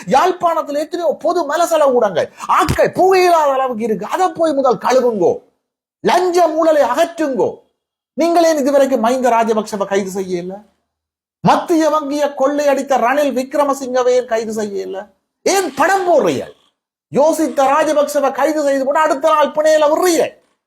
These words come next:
நாமல் ராஜபக்சவை விசாரணைக்கு கூப்பிடுறீங்க, இன்னும் கைது செய்யல. மஹிந்த ராஜபக்சவை கைது செய்யல, கோத்தபாய ராஜபக்சவை கைது செய்யல, ரணில் விக்ரமசிங்கவை கைது செய்யல.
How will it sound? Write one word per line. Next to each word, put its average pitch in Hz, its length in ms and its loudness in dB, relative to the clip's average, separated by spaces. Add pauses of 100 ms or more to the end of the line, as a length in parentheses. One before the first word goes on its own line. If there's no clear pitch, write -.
(420)
நாமல் 311 380 2
ராஜபக்சவை 302 600 0
விசாரணைக்கு 320 580 0
கூப்பிடுறீங்க, 330 440 -2
இன்னும் 320 280 -4
கைது 359 240 0
செய்யல. 311 440 0 (500)
மஹிந்த 349 380 2
ராஜபக்சவை 339 640 0
கைது 311 300 -2
செய்யல, 165 440 -2 (1000)
கோத்தபாய 339 680 4
ராஜபக்சவை 320 640 0
கைது 294 280 -6
செய்யல, 202 440 -2 (360)
ரணில் 349 340 2
விக்ரமசிங்கவை 339 800 0
கைது 302 300 0
செய்யல. 202 420 2